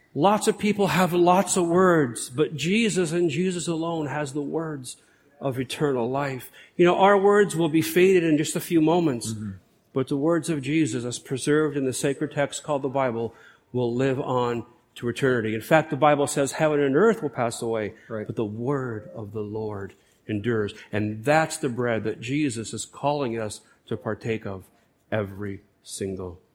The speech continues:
Speaker 1: day.
Speaker 2: When I approach this, the question is always,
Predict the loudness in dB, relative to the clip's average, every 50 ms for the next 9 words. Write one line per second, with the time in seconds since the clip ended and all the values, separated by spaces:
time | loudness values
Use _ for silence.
0 | _ _ _ _ _ -12 -12 -12 -14 -18 _ _ _ _ _ _ _ -20 _ _
1 | _ _ _ _ _ _ _ _ _ _ _ -4 0 2 2 2 2 2 0 -2
2 | -2 0 0 0 0 0 -2 -6 -4 -4 -4 -4 -6 -10 -16 -14 _ -12 -10 -4
3 | 0 2 2 2 2 -2 -6 -8 -8 -8 -8 -8 -6 -4 -4 -4 -4 -6 -2 0
4 | 2 2 2 2 0 -2 -2 -4 -6 -8 -12 -14